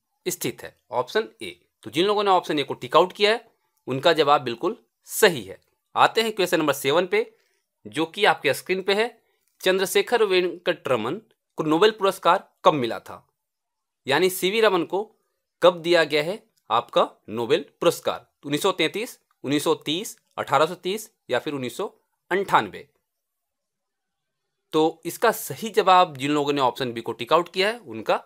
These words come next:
सही है। आते हैं क्वेश्चन नंबर एट पे। परमाणु के नाभिक की खोज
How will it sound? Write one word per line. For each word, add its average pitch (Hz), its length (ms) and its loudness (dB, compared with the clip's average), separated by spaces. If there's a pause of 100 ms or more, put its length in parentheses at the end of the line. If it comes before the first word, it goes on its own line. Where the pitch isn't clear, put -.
(140)
सही 139 340 0
है। 90 200 -20 (800)
आते 131 280 2
हैं 214 100 2
क्वेश्चन 190 300 -2
नंबर 151 400 0
एट 135 220 -4
पे। 214 300 0 (1000)
परमाणु 180 460 6
के 240 300 -2
नाभिक 147 480 2
की 135 100 -14
खोज 143 360 -6